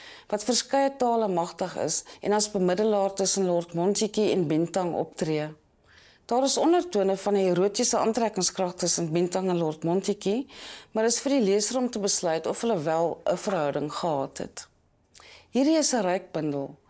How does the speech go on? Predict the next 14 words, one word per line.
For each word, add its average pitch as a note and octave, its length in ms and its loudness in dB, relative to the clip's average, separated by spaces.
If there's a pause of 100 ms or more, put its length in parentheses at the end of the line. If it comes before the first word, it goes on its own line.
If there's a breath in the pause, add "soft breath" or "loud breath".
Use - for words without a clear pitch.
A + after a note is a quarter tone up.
(120)
'n F3+ 140 0
boek A#3+ 200 0
wat A#3+ 140 0
die G#3+ 100 2
volhardende G3+ 680 0
leser D#3+ 380 0
sal F3 280 0
beloon. D3+ 580 -2 (1040)
Bintang B3+ 480 2
se G#3 140 0
samesmelting G#3 840 0
met F3 100 -2
die F3 80 -2
natuurelemente E3 1120 -2